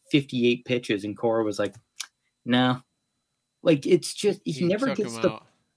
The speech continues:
Speaker 1: Yeah, he, he never gets the fair shake to be a starter.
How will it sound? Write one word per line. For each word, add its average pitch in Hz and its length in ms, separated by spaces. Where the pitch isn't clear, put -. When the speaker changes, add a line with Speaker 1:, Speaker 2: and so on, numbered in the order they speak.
Speaker 1:
Yeah, - 160
he, 143 380
he 165 140
never 202 280
gets 226 240
the 156 100
fair 165 400
shake 147 460
to 127 100
be 120 140
a 107 60
starter. 135 480